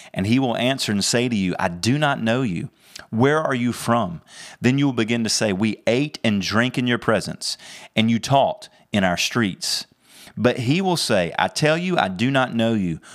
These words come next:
Where are you from? Depart from me, all you workers of iniquity."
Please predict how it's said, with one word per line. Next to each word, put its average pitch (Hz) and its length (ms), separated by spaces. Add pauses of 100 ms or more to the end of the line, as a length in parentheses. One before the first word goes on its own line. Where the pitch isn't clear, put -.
(160)
Where 135 320
are 127 140
you 117 160
from? 98 380
Depart 165 540
from 101 180
me, 92 140
all 104 180
you 107 200
workers 135 720 (560)
of 107 120
iniquity." 95 640